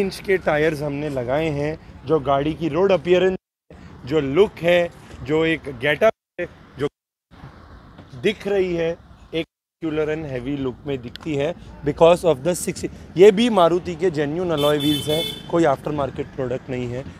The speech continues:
इसका getup and look आप लोग देख सकते हैं। Is the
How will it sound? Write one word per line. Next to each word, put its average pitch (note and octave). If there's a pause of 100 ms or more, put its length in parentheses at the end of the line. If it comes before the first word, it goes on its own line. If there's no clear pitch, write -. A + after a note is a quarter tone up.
(140)
इसका C#3+
getup B2+
and B2
look -
आप -
लोग A#2
देख A#2
सकते -
हैं। A#2+ (880)
Is E3+
the G3